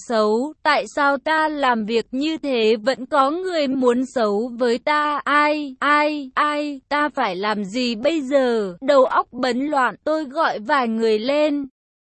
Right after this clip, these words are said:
bàn giao công việc và về nhà. Cô em gái ra mở cửa với ánh mắt ngạc nhiên, "Sao anh về giờ này, anh mệt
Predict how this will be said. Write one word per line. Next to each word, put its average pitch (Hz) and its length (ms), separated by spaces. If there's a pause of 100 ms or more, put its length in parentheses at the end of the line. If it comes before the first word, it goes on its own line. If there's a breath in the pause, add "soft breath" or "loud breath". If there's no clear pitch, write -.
(100)
bàn 240 260
giao 269 360
công 339 260
việc 269 280
và 262 220
về 247 280
nhà. 240 580
Cô 311 160
em 302 400
gái 240 280
ra 330 280
mở 302 300 (100)
cửa 220 280
với 214 240
ánh 226 360
mắt 349 200
ngạc 311 320
nhiên, 285 380
"Sao 320 340
anh 302 420
về 240 240
giờ 226 320
này, 220 500
anh 269 320
mệt 254 180